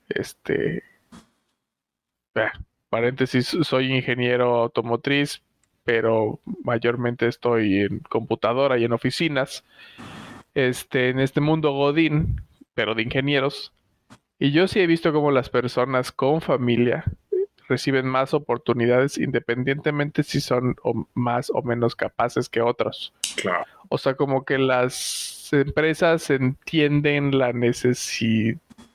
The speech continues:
Speaker 1: pues, si no es necesidad, de la entrega que un padre va a tener con un trabajo versus un vato soltero, joven y desobligado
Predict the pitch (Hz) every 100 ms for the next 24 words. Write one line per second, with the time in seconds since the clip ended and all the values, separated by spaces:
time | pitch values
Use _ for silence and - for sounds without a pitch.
0 | _ _ - 156 - 190 220 277 247 160
1 | 143 - 131 127 139 160 - - - -
2 | - _ _ - 131 131 123 123 131 160
3 | 160 170 156 143 139 - - _ - 127
4 | 135 139 - 143 143 131 120 127 - _
5 | _ _ _ 135 135 139 139 135 135 135
6 | - 135 135 135 135 127 127 127 - 151
7 | - - - _ - 98 - 135 135 131
8 | - 135 123 - 131 131 131 127 120 117
9 | 123 127 - 123 107 104 101 - 117 117
10 | 143 139 131 127 - 131 123 110 107 113
11 | 135 _ - - - 87 113 117 120 127
12 | 139 135 139